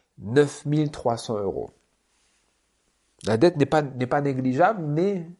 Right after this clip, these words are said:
c'est remboursable. Vous voyez ? C'est pour ça que le serviteur disait, serviteur disait, « Aie patience envers moi et je te paierai tout. Aie patience, il me faut du temps, aie patience envers moi. »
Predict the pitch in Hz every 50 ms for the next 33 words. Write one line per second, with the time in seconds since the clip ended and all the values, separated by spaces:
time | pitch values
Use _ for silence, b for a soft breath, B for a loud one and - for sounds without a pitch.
0 | _ _ _ _ _ _ _ _ _ _ _ _ _ _ _ _ _ _ _ _
1 | - - - 147 135 143 131 113 107 104 - - - 73 69 67 73 - - _
2 | _ _ _ _ _ _ _ _ _ _ 92 90 110 151 208 220 - _ b b
3 | b b b b b b b - - 95 104 151 196 165 - 135 117 B B B
4 | B B - 117 - - 135 113 113 113 214 226 208 135 120 123 175 208 277 269
5 | - - _ _ _ _ _ _ _ _ _ _ _ _ _ _ _ _ _ _
6 | _ _ _ _ _ b b b b b b b b b b b b b b b
7 | _ - - 131 120 123 117 - 180 170 135 151 147 - - 156 151 151 - 135
8 | 139 - - - 202 214 190 - 156 135 131 135 143 127 135 147 151 175 202 202
9 | 190 - 139 131 139 156 151 170 165 151 - 165 165 160 175 170 170 170 - 285
10 | 262 226 - _ _ - 131 - 214 196 - - 247 214 180 - 160 156 175 170
11 | 147 - 180 170 185 196 196 247 196 160 156 160 151 196 214 196 - 247 226 196
12 | - 143 120 110 101 110 113 - - _